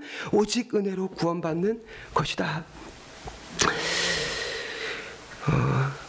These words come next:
바로 오늘 이 누가복음 십오 장이 말하고 있는 그 회개라고 하는 것이 무엇입니까?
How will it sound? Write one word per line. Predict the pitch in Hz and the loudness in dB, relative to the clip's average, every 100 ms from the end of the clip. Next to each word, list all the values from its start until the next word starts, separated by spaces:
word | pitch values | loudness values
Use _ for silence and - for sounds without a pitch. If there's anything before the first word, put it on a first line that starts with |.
| - | 6
바로 | 180 233 254 | 12 12 12
오늘 | 226 247 247 233 226 - | 12 12 12 12 12 8
이 | 214 220 226 220 202 | 8 10 12 10 10
누가복음 | 165 190 226 226 220 | 12 12 12 12 12
십오 | 214 - 269 | 8 8 8
장이 | 262 233 233 | 10 10 10
말하고 | 180 147 170 175 180 | 8 8 8 8 8
있는 | 165 175 196 233 254 277 | 8 8 8 10 8 8
그 | 185 - | 6 8
회개라고 | 302 302 285 220 175 | 8 8 8 8 6
하는 | 175 165 | 6 6
것이 | 151 - | 6 4
무엇입니까? | - - 165 160 - | 4 4 2 -2 -6